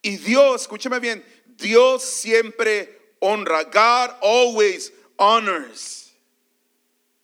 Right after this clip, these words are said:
You honor God. You honor, and not because I'm a pastor, you honor a pastor, you honor the leadership, God will honor you.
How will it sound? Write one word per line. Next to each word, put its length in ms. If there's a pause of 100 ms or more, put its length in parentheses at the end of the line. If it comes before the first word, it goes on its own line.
(1000)
You 340
honor 400
God. 480 (2000)
You 320
honor, 840 (680)
and 100
not 200
because 260
I'm 140
a 80
pastor, 580 (300)
you 240
honor 440
a 120
pastor, 580
you 180
honor 340
the 120
leadership, 680
God 380
will 220
honor 300
you. 440